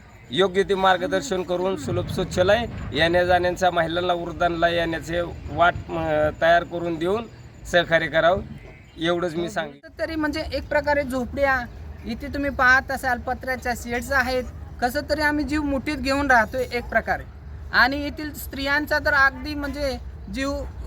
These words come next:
Speaker 2: गुदमरून गेल्यासारखा आहे. त्यांना कोणत्याही प्रकारची सुविधा नाही, त्यांना संडाससाठी शौचालय नाही, पिण्यासाठी चांगलं स्वच्छ पाणी येत नाही, कचरा वगैरे असेल तर, अ,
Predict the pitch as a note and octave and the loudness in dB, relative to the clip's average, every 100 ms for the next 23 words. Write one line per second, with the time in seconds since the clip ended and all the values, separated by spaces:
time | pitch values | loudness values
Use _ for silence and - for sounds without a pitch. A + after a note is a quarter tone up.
0 | G#3 - - A3+ C4+ C#4+ D4 D#4 C#4 C4 | -8 -6 -4 -2 2 4 2 2 2 2
1 | C4 A#3 A3 G#3+ D#3+ - - - - - | 4 2 2 0 -2 -6 -12 -12 -12 -2
2 | B3 C#4 D4 D4 C#4+ D#4 D4+ E4 D4 D4 | 0 2 0 0 -2 0 -2 0 0 0
3 | C#4+ C#4+ - C4 B3 B3+ B3+ A#3+ A3+ B3 | -2 -4 -6 -6 0 0 2 2 2 -2
4 | - - - - B3 C4+ C#4 C#4+ C4+ C#4 | -8 -14 -14 -4 0 2 0 0 0 2
5 | C#4+ - D4 C#4 D4 C#4+ A3+ B3 A#3+ C#4+ | 2 2 -2 -2 -4 -6 -4 -4 -2 0
6 | C#4 C#4+ C#4+ C4+ D4+ - - - - C#4 | 4 4 4 0 -6 -12 -14 -16 -10 -4
7 | C#4+ D4+ D4+ D4 D4+ - C#4+ C#4+ C#4 C#4+ | 0 2 2 -2 -4 0 0 0 -2 -4
8 | - C4 B3+ A#3 B3+ C#4 C#4+ D4 D4+ D4 | -4 -4 2 2 2 -2 -4 -2 0 -2
9 | C4+ - - - - C4 C#4+ C#4+ C#4 C#4+ | -6 -12 -14 -8 2 2 6 6 6 4
10 | D4 C#4 C#4 C#4+ C#4 C#4+ C#4 C#4 C4 C4+ | 4 4 2 -4 -2 -2 0 0 0 -2
11 | C4 | -4